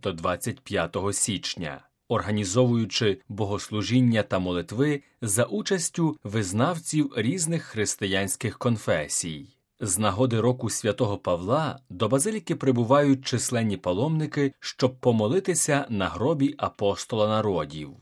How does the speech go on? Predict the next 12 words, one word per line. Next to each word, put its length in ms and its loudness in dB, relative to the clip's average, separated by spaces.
Тож 260 0
місцева 720 2
монаша 540 0
братія 640 -2
старається 720 0
і 180 -4
їх 540 -2
залучити 840 -2
до 200 0
молитов 640 0
за 200 -2
єдність. 840 -6